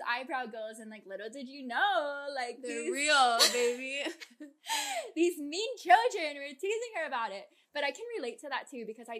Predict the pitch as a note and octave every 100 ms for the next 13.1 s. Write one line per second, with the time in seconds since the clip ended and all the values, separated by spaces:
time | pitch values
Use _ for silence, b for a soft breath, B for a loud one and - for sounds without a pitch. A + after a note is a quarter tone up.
0 | A3 B3 A3 C4+ E4 E4+ D4 C4+ C4+ C4+
1 | B3+ A#3+ B3 A#3+ B3 C#4+ C#4 G#3+ F3+ F3
2 | G3 - C4+ B3 C4 C4+ F4+ C5+ C#5 B4+
3 | F4+ A#3+ G3+ F#4 F#4+ G4+ A4+ G#4 E4 E4
4 | F4 F#4 G4 A#4+ - _ E4+ F4 F4 F4
5 | E4+ E4+ - - D#4 F4+ F4+ F4 F4 F4
6 | F4+ b b - F4 F#4+ E4+ D4+ E4+ G#4+
7 | A4+ E4+ E4+ E4 C4+ C#4 D#4+ F4 - A#3
8 | A#3 C#4 B3 G#3+ A3 A3+ - B3 A#3 B3+
9 | C4 E4+ C#4 B3+ B3+ A#3+ A#3+ A#3+ A#3+ -
10 | _ _ _ - B3+ A#3 A3+ A#3 G#3+ G3+
11 | G3+ G3+ E3+ - _ _ _ _ _ _
12 | A3+ G#3+ F3+ G#3 F#3+ F3 - - A3 G3+